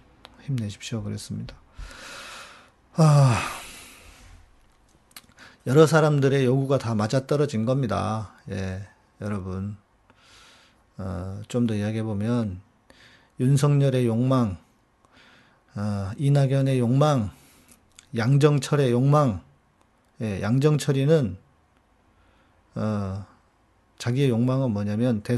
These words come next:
대통령한테 인-, 인정받고 싶은 마음. 그런데 인정을 못 받으니까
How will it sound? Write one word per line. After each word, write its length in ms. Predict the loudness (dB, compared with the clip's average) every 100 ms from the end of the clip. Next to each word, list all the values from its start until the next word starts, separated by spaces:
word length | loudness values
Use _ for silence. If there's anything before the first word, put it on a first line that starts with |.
| -4
대통령한테 640 | -4 -2 0 0 -2 -2 -2
인-, 260 | 0 -2
인정받고 560 | -2 0 2 0 -2 -4
싶은 260 | -8 -6 -2
마음. 400 | 0 -2 -4 -8 -16
그런데 440 | -6 -2 0 0 -2
인정을 440 | -2 0 0 0
못 160 | 0 0
받으니까 680 | 0 0 -2 2 2 0